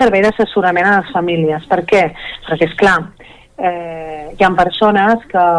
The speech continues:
famílies que tenen una persona, doncs, que sa-, que sap perfectament que quan elles no hi siguin seran, se,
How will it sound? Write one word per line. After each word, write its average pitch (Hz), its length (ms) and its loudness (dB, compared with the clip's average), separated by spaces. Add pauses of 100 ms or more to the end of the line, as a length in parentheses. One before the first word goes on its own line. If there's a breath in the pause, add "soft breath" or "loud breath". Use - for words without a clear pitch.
(260)
famílies 185 400 2
que 214 80 2
tenen 190 240 2
una 180 160 0
persona, 175 500 0
doncs, 175 300 -2
que - 160 0 (240)
sa-, 196 140 2 (120)
que 175 200 0
sap - 180 0
perfectament 220 580 2
que 247 140 0
quan 190 160 0
elles 190 240 0
no 190 80 0
hi - 140 -4
siguin 240 340 4 (460 loud breath)
seran, 196 320 4 (180)
se, 190 160 2